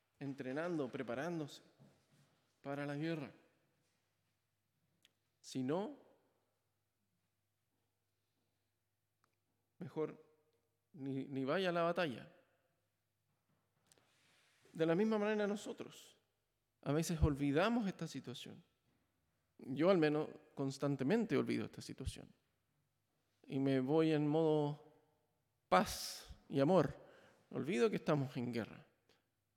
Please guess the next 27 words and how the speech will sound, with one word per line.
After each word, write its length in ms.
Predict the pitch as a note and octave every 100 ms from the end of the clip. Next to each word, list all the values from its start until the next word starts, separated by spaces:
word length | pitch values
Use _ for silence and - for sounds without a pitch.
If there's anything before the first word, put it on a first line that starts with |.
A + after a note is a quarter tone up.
| -
Hay 220 | C#3 C3+
siempre 460 | E3 D#3 E3 D3 - - - _ _ - _ -
un 200 | C3+ C3
dicho, 280 | E3 E3+ D#3
¿no 60 |
es 60 | D#3
cierto?, 260 | D#3 D3+
bien 120 | D#3 D3+
popular 340 | D3 D3+ D#3+
que 100 | D#3
dice, 340 | D#3+ D3+ C#3+
"Camarón 360 | - D3 D#3 F3
que 100 | E3+
se 140 | D#3
duerme 320 | D#3+ F#3+ G3+ G3+
se 100 | E3+
lo 100 | E3+
lleva 220 | F#3+ F#3+
la 100 | F3+
corriente". 480 | G3 G#3+ G#3+ - - - - - - - _ _
¿Eh? 180 | - F3 F#3+ _ _ _ _ _ _ _ _ -
Nosotros 840 | E3 D#3+ F3 G3 G3 - D#3+ D#3+
salimos 500 | - E3 G3 C4 C4
de 80 | C4
este 220 | G#3 G3
modo, 520 | F#3 G#3 G3+ F#3 F#3 - - - _ _ _ _ _ _ -
eh, 360 | D3 C#3 C3+